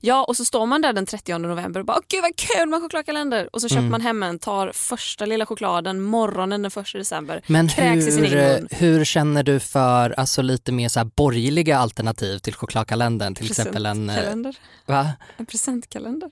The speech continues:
Speaker 2: Ja, men typ, eller, eh, typ en kaffekalender eller en tekalender eller någonting.
Speaker 1: Oj, men jag fick en tekalender av dig.
Speaker 2: Ja, jag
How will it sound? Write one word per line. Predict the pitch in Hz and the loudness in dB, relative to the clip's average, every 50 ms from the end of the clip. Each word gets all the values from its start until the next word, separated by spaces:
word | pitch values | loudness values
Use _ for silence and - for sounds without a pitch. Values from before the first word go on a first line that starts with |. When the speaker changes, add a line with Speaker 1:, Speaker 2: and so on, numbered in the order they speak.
| _ _ | _ _
Speaker 2:
Ja, | - 175 202 | 2 4 4
men | 214 220 226 | 6 4 4
typ, | - 202 165 - | 4 2 2 2
eller, | - 165 165 160 170 165 160 - - | 2 2 4 6 6 4 4 2 0
eh, | 160 147 | -2 0
typ | - 160 139 - - | 2 0 0 2 0
en | 127 127 127 127 | 0 0 0 0
kaffekalender | 123 - 160 - - - - 139 143 160 160 139 110 98 92 | -2 -2 -4 -4 -4 -4 -2 0 2 4 4 4 2 0 -2
eller | 90 101 107 104 | -4 -6 -6 -4
en | 107 104 - | -4 -4 -4
tekalender | 117 107 - - 113 117 113 107 104 | -4 -6 -4 -2 -2 -2 -2 -2 -4
eller | - 95 95 | -6 -6 -8
någonting. | - - - - - - - | -10 -10 -12 -12 -14 -2 2
Speaker 1:
Oj, | 370 403 453 508 508 466 | 4 4 6 6 4 4
men | 277 320 285 | 4 4 4
jag | 233 233 - | 4 2 0
fick | - 480 - | -2 -4 -4
en | 539 480 - 427 339 | -6 -6 -6 -6 -6
tekalender | - 285 262 262 262 254 262 | -4 -4 -2 -2 0 0 0
av | 254 | 0
dig. | 254 269 415 415 - | 0 -2 0 2 4
Speaker 2:
Ja, | |
jag | 381 | 4